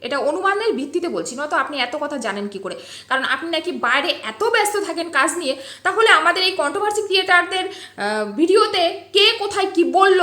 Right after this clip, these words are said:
রিম্পা কোথায় কি বলল, আমি কোথায় কে কি বললাম, সুতপা কোথায় কে কি বলল, সীমা কি বলল, সেইগুলো আপনার অবধি পৌঁছায় কি করে? আপনি, আহ, এত সুযোগ পান কি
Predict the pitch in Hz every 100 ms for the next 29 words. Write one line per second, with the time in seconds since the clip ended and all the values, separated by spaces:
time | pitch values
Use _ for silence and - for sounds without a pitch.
0 | 330 320 294 392 453 453 403 403 370 370
1 | 349 330 220 262 427 427 427 415 392 381
2 | 370 339 359 339 320 320 - 269 403 453
3 | 453 392 415 403 381 370 359 359 349 320
4 | 320 - - - 349 415 440 403 392 381
5 | 339 339 - - - 392 359 403 302 294
6 | 370 392 349 359 370 320 392 359 330 302
7 | 254 165 - - - - 226 269 302 330
8 | 311 - - - - 247 392 381 359 381
9 | 269 254 339 571